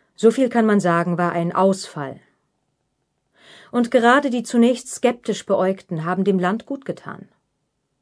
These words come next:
Willy Brandt, der den Rechten als Vaterlandsverräter galt, Helmut Kohl, der für die Linke Birne war, ein Depp aus der Provinz,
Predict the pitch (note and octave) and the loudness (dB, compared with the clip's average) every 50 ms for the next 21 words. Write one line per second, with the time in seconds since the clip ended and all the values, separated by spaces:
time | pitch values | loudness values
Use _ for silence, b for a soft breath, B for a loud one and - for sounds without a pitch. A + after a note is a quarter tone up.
0 | _ _ _ _ F3 D#3+ D#3 D#3 D3+ C#3+ C#3+ C#3+ D3+ D#3+ F#3+ G#3 - b b b | _ _ _ _ -8 -6 -6 -6 -6 -6 -6 -6 -4 -4 -4 -6 -6 b b b
1 | b b b b b b b b b _ - F3 F3 F#3 F#3 F3+ G3+ A3+ A3+ - | b b b b b b b b b _ -2 0 2 2 2 2 2 2 0 -2
2 | - - G3+ F3+ - E3 D#3+ D#3+ - - - G3+ G#3+ A3+ A3+ G#3 E3+ E3 E3 E3 | -4 -4 -4 -4 -2 -4 -6 -8 -8 -2 0 0 2 2 0 0 0 0 -2 -4
3 | - - F#3+ E3+ E3+ F3 E3 D#3+ - F3 E3 - F3 E3+ F3+ F#3 F#3 - b b | -6 -6 -6 -4 -2 -2 -4 -2 -4 -4 -2 0 0 0 0 0 -2 -6 b b
4 | b b b b b b b b b b b b - A3+ A#3 A#3 A#3+ A#3 A#3 - | b b b b b b b b b b b b 4 6 8 8 8 8 6 0
5 | - - A#3 C4 C4+ C#4 C#4+ C#4 A3 F#3+ F3 - F#3+ E3 F#3 F3 F#3+ A3+ B3 B3 | -4 0 4 6 6 6 6 4 2 0 -2 -2 -4 -2 0 4 4 4 4 2
6 | B3 C4 B3+ A#3+ B3 A#3+ A#3 - _ _ _ G3+ G#3 A#3 A#3+ G3+ D#3+ C#3+ D3+ D3 | 2 0 0 0 0 -4 -8 -12 _ _ _ -2 0 0 0 -2 -2 -2 -4 -4
7 | D3+ F#3 A3+ A#3 - _ _ _ _ _ _ _ _ _ _ _ _ _ _ _ | -6 -6 -8 -12 -16 _ _ _ _ _ _ _ _ _ _ _ _ _ _ _
8 | _ - G#3 G3 F#3 F#3+ G#3+ A#3 A#3 - E3 D3+ - F3+ F3+ - - D#3+ E3+ G3 | _ -6 -4 -2 0 0 0 0 -2 -4 -6 -6 -8 -10 -10 -8 -8 -6 -4 -4
9 | F#3+ D#3+ - - - - | -4 -6 -8 -12 -20 -20